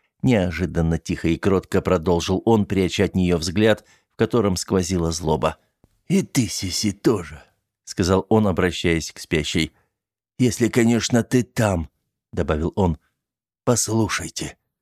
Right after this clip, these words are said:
Он бросил взгляд на часы, которые тикали на противоположной, залитой солнцем стене. «Если Сиси не вернется к шести часам вечера и не согласится помочь мне очистить мой разум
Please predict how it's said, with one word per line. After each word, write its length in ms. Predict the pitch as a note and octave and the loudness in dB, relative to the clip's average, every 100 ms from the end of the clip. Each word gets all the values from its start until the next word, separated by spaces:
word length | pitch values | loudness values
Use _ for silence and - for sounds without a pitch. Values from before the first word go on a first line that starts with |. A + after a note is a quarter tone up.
| _ _ | _ _
Он 180 | G#2+ F#2+ | -2 0
бросил 380 | E2 E2+ - F2 | 0 -2 0 -2
взгляд 520 | D2+ D2+ E2+ E2+ D#2 | -2 -2 0 0 0
на 60 | E2+ | -2
часы, 300 | - F2+ G2 | -2 -2 0
которые 400 | F2 F#2 F2+ F2+ | -2 0 0 0
тикали 400 | - G2+ G2 F2+ | -2 0 2 2
на 160 | F#2 F2+ | 2 0
противоположной, 1000 | F#2 F2+ F2+ E2+ G2 G#2 F2 G2+ G2 - - - | -2 2 2 2 2 2 2 0 0 -4 -16 -6
залитой 480 | G2+ G2+ G2 F#2 F#2 | 0 0 0 0 -2
солнцем 480 | - F#2 E2 F2 | 0 0 0 -2
стене. 420 | E2 - F#2+ C2 - _ _ _ _ _ _ _ A#2+ | -6 -2 -2 -2 -6 _ _ _ _ _ _ _ 0
«Если 400 | B2+ F#2+ - F#2+ | 0 0 -2 -2
Сиси 340 | F#2 G2+ - | 0 0 2
не 180 | G2 G2+ | 2 2
вернется 540 | G#2 G#2+ G#2+ G2 - | 2 4 2 0 -2
к 80 | F#2+ | -2
шести 400 | - G#2+ - A2 | 0 -2 0 -2
часам 440 | - G2+ A2+ G2+ | 0 0 2 2
вечера 600 | G2 A2+ A2 - F2+ G2 - - | 2 0 0 0 0 0 -2 -4
и 80 | - | 2
не 160 | A2+ A2+ | 4 4
согласится 800 | - G#2+ A#2 G#2+ - A2 - G#2+ | 2 2 2 2 0 -2 0 0
помочь 520 | - G#2 G#2 G#2 - | 2 2 2 0 0
мне 220 | G2+ G#2+ | 0 0
очистить 760 | - G#2+ G2+ - G#2 - A2 - | 2 0 0 -2 -2 -2 -4 0
мой 200 | G#2 G2+ | 2 2
разум 520 | G#2+ B2 G2+ G2+ F2+ | 4 2 2 0 0